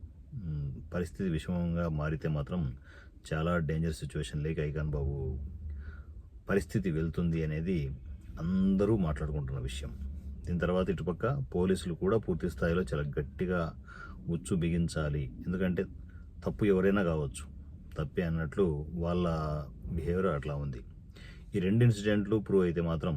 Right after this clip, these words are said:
ఆ సెన్సిటివ్‌గా ఏదైనా జరగరాని జరిగితే మాత్రం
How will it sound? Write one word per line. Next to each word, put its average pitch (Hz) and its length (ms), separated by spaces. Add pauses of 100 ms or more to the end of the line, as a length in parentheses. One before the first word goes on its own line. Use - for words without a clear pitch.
(180)
ఆ 80 60 (360)
సెన్సిటివ్‌గా 90 580
ఏదైనా 85 280 (160)
జరగరాని 92 540
జరిగితే 85 360
మాత్రం 80 360